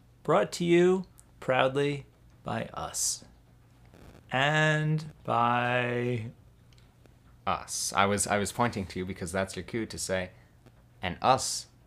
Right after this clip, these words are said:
Speaker 2: includes me, Eric, one of your hosts."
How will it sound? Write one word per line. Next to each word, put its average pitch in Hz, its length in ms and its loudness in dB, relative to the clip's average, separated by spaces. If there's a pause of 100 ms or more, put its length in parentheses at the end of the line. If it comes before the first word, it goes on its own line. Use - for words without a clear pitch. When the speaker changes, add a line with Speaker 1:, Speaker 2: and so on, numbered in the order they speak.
(100)
Speaker 2:
includes 98 640 -2 (500)
me, 90 400 -6 (200)
Eric, 87 380 -4
one 85 140 -4
of 82 40 -6
your 90 100 -8
hosts." 85 500 -8